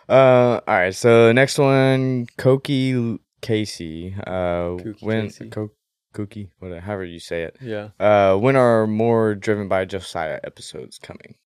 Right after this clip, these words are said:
Speaker 2: Yeah, so we just got super busy there at the end of the year. Um,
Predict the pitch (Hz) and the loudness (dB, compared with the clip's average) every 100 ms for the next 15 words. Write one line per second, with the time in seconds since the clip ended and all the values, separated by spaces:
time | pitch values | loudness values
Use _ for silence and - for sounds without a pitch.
0 | - 117 117 98 123 135 160 156 117 - | -4 0 2 0 -2 -2 0 0 0 0
1 | 135 120 98 120 127 104 101 95 101 101 | -4 -2 0 0 0 0 2 0 -4 -6
2 | 90 90 98 101 98 - - 98 95 95 | -6 -4 0 0 -2 -10 -10 -6 -4 -4
3 | 92 | -8